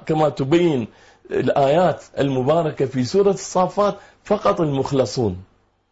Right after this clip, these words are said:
والمخلص، المجتبى، المختار، كلهم بمعنى واحد. وكل شاهد الله تعالى لا يجعله شاهد إلا أن يكون لديه هذا العلم اللدني، إلا أن يكون من الذين أوتوا العلم.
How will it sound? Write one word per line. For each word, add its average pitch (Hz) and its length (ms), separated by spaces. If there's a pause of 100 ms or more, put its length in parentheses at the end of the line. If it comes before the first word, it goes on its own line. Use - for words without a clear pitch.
(220)
والمخلص، 127 840
المجتبى، 127 840
المختار، 123 460
كلهم 160 440
بمعنى 110 360
واحد. 76 260 (420)
وكل 208 380
شاهد 175 680 (160)
الله 131 240
تعالى 123 340
لا 147 160
يجعله 143 460
شاهد 123 420 (460)
إلا 131 200
أن 127 80
يكون 135 280
لديه 127 420
هذا 113 120
العلم 113 340
اللدني، 101 540 (580)
إلا 131 220
أن 131 80
يكون 135 320
من 131 140
الذين 123 380
أوتوا 123 320
العلم. 104 340